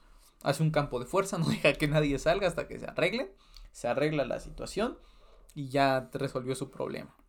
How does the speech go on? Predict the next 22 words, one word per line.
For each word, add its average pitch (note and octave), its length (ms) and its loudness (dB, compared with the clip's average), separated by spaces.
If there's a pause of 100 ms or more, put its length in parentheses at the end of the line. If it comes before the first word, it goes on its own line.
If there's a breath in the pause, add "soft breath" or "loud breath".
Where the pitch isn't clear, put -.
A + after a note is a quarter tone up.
(920 loud breath)
Y D3 100 -8
justo - 260 -16
está - 260 -6
pasando G#3 440 -4
esto F#3+ 320 -10 (480 soft breath)
cuando B2+ 960 -4
ya D3+ 100 -2
están E3 320 -4
en C#3 40 -4
el C3 120 -4
momento C#3 600 -6
crítico D#3+ 680 -2
de D#3 200 -6
que B2+ 140 -6
vayan C#3 540 -2
o C#3+ 40 -4
no C3 220 -6
vayan C3 440 0
a A#2+ 40 -8
llegar - 480 -8
los C3 440 -4
aniquiladores. C#3 920 -2